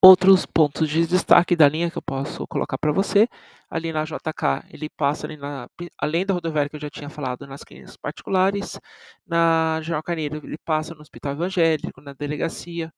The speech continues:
no supermercado Tausch, tá? E na Armando Panunzio, no supermercado Confiança, tá bom? São pontos de interesse que também a linha passa pra poder atender to-, a, essa região do corredor oeste da cidade de Sorocaba.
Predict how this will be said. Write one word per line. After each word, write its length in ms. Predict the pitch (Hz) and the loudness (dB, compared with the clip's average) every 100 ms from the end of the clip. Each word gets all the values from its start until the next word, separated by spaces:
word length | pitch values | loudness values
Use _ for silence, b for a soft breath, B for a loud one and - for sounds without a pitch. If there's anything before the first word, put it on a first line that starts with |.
| - | -20
no 80 | |
supermercado 680 | 165 165 151 151 - - 156 - | -20 -18 -16 -16 -10 -10 -10 0
Tausch, 420 | 156 185 - - - _ | 0 0 -4 -12 -14 _
tá? 180 | 233 196 B B _ | -4 -4 B B _
E 60 | 214 | -2
na 100 | 208 | -2
Armando 260 | 196 190 - | -2 -6 -2
Panunzio, 580 | 208 196 175 185 190 190 b _ | -4 -4 -8 -10 -10 -12 b _
no 320 | 190 185 180 180 | -4 -2 -2 -4
supermercado 580 | - 175 175 165 165 | -2 -2 0 0 -2
Confiança, 640 | 170 180 - 196 139 - 175 | -6 -10 -4 -4 -2 -6 -10
tá 140 | - | -4
bom? 180 | 156 196 - _ - | 2 2 0 _ -16
São 200 | - 156 | -14 -12
pontos 340 | - 151 151 | -14 -12 -14
de 60 | 147 | -4
interesse 580 | 151 139 147 - 151 B B B B _ | 0 0 0 -2 -6 B B B B _
que 80 | |
também 340 | - 156 143 143 | -4 -4 -2 -6
a 40 | |
linha 240 | 143 139 147 | -4 -4 -4
passa 500 | - 135 - 139 - | 0 0 0 -4 -6
pra 120 | - - | -12 -10
poder 220 | 143 143 | -2 -2
atender 520 | - 147 135 135 165 - _ | -2 -6 -4 -4 -6 -14 _
to-, 220 | 156 190 - | -6 -6 -4
a, 640 | 143 151 147 143 139 - - _ _ | -2 -2 -2 -2 -4 -6 -12 _ _
essa 280 | 151 170 185 | -4 -2 -2
região 540 | 165 170 165 156 156 160 | 0 -2 0 -2 -4 -12
do 80 | |
corredor 460 | 170 170 160 160 160 | -6 -2 0 0 0
oeste 420 | 175 147 151 - - _ | 2 0 -4 -8 -12 _
da 140 | - 170 | -6 -6
cidade 440 | - 147 131 139 | -4 -2 -2 -4
de 120 | 135 | -10
Sorocaba. 580 | - 170 180 - - - | -6 -4 -4 -6 -10 -16